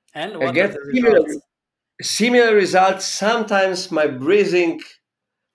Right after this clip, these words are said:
Speaker 2: exercise brings me into deeper state of relaxation.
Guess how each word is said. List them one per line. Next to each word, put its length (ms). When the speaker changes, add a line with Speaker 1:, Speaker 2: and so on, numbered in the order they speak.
Speaker 2:
exercise 840
brings 540
me 160
into 280
deeper 420
state 360
of 140
relaxation. 560